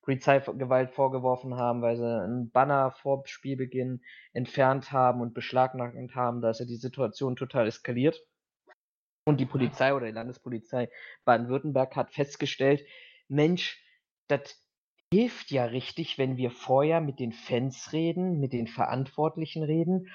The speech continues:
Speaker 1: uns zusammensetzen und ein gemeinsames, vernünftiges Konzept erstellen.“ Ähm,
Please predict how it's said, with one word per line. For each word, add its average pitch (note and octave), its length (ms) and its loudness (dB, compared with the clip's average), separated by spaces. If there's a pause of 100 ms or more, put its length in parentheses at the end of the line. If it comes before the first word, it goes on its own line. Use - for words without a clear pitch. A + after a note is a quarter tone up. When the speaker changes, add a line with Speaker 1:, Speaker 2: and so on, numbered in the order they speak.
(300)
Speaker 1:
uns D3 280 2
zusammensetzen D3 1300 2 (320)
und C#3+ 180 -2
ein C#3+ 80 0
gemeinsames, C#3+ 760 0
vernünftiges C#3+ 680 -4
Konzept - 520 -4
erstellen.“ A#2+ 720 -2 (480)
Ähm, D3+ 380 4